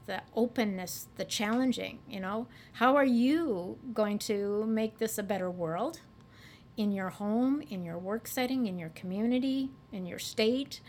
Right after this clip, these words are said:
now more than ever, we need ethical decision makers. You know, dispositions is the, you know,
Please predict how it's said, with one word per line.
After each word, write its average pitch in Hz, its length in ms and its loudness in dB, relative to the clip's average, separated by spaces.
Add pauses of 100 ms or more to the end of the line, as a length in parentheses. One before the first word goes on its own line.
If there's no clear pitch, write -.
(220)
now 208 320 2
more 220 280 2
than 180 240 -6
ever, 262 580 -4
we 208 180 0
need 196 320 -4
ethical 214 380 -4
decision 170 500 -10
makers. - 580 -14 (540)
You 269 120 0
know, 262 100 2
dispositions 269 1120 -4 (360)
is 226 380 0
the, 208 320 -8 (120)
you 226 100 -4
know, 185 120 -8